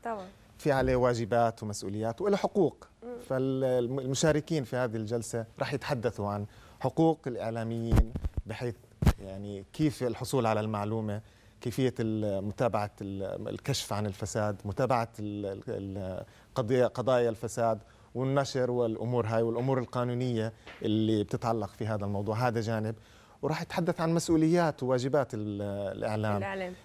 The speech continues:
Speaker 2: من، آه، من واجبة التوعية والتثقيف ل-، في موضوع مكافحة الفساد والأمور هاي. فالإعلام السلطة
Speaker 1: طبعا.
Speaker 2: الرابعة مهم جدا
Speaker 1: لازم.
Speaker 2: وعليه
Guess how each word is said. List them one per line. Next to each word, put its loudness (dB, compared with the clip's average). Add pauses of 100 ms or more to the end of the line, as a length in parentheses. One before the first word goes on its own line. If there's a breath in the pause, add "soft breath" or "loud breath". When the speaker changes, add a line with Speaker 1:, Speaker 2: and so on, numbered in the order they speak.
Speaker 2:
من، 2
آه، 0
من -2
واجبة 0
التوعية 0
والتثقيف -2
ل-، -2
في -6
موضوع -2
مكافحة -4
الفساد -4
والأمور -4
هاي. -2 (720 loud breath)
فالإعلام 2
السلطة -2
Speaker 1:
طبعا. 4
Speaker 2:
الرابعة 4
مهم -2
جدا -6
Speaker 1:
لازم. 0
Speaker 2:
وعليه 2